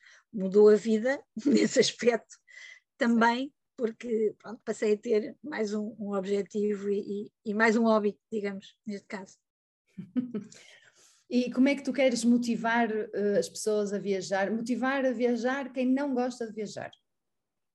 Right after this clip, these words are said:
Speaker 1: Não é fácil motivar quem não gosta de viajar, mas às vezes as pessoas dizem que não gostam de viajar, mas, eh, se calhar ainda não perceberam ou ainda não encontraram a forma melhor para viajarem.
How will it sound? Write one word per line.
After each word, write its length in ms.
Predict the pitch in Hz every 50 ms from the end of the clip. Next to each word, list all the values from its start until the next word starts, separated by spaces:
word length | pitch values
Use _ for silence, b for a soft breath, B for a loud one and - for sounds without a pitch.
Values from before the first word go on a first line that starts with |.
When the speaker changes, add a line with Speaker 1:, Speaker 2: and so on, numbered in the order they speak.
| _ _ _ _ _ _ _ _ b b b b b b b b _ _ _ _ _ _ _ _ _ _ _ _ _ _ _
Speaker 1:
Não 240 | - 320 359 320 294
é 100 | 311 370
fácil 800 | 415 - - 262 233 240 208 - - - - - 208 185 180 160 147 - - - _
motivar 540 | 214 196 202 - 226 208 196 214 220 220 220
quem 140 | - 240
não 140 | 220 233 226
gosta 300 | 220 233 233 226 - 247
de 80 | 214 220
viajar, 460 | 226 233 220 185 160 - - - - _ _ _ _
mas 380 | - 226 247 277 285 285 285 -
às 220 | - - 285 277
vezes 220 | 269 320 330 285 320
as 100 | 320 -
pessoas 280 | - - 339 330 302
dizem 260 | 277 285 294 294 320 302
que 60 | 311
não 100 | 320 302
gostam 300 | 294 311 294 - 320 294
de 100 | 269 285
viajar, 420 | 277 277 269 269 294 285 294 294
mas, 200 | 285 285 294 285 - - - - _ _
eh, 360 | 262 277 277 277 269 262 233 - _ _ _
se 100 | - -
calhar 280 | - 254 247 254 262 269
ainda 220 | 277 277 285 285
não 200 | 277 277 285 269
perceberam 720 | 269 - - - - 220 262 262 269 277 285 285 285 294 302 _ _ _ _ _ _ _
ou 140 | 220 214 226
ainda 200 | 233 240 240 262
não 120 | 262 269
encontraram 540 | 262 247 - 254 233 - 262 247 247 254 254
a 40 | 254
forma 360 | 226 - - 247 240 240 254
melhor 280 | 247 240 233 233 240 233
para 120 | - 240
viajarem. 640 | 233 226 247 254 254 233 247 214 208 196 190 196 208